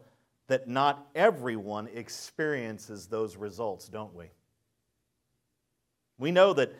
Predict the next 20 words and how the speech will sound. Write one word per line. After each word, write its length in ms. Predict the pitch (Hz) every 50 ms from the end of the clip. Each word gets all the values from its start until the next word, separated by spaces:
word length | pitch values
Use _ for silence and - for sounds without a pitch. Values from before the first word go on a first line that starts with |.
| - - - -
that 180 | - 131 120 -
people 320 | - 165 170 165 143 120
hate 320 | 107 - 139 147 151 151 -
Christ. 520 | - - 147 139 143 175 220 226 - -
We 120 | 123 120 120
know 240 | 127 135 151 175
that 180 | 151 127 107 -
people 300 | 139 151 147 143 123 107
reject 560 | 107 107 104 92 92 107 123 160 170 - -
Christ. 360 | - - 165 180 202 220 220
We 120 | - 113 117
know 180 | 120 131 160
that 180 | 165 131 117 -
people 240 | - 143 - 123 113
perish 560 | 104 - - - 139 139 160 180 170 170 - -
apart 480 | 113 - - - - 147 175 190 -
from 160 | - 185 170 160
Christ 400 | - - 160 170 190 196 196 -
every 320 | 92 127 110 110 113 113
day. 400 | 95 95 107 117 - 214 240 -